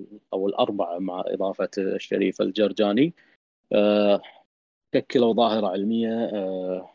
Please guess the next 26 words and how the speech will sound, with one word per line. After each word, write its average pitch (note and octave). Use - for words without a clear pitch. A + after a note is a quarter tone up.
جميلة، G#2+
يعني. -
هم G2
كتبوا G#2
في، F#2+
آه، F#2+
تقريبًا F#2+
جل A2
العلوم، G2
ال-، F#2+
علوم F#2+
اللغة، A2+
في -
الحكمة A2+
وفي -
العقائد، G#2
في -
علم G2
الكلام، A#2+
آه، F#2+
وبرعوا B2
فيها B2
كلها، G#2
يعني. G2
والقاضي D#3
ال-، -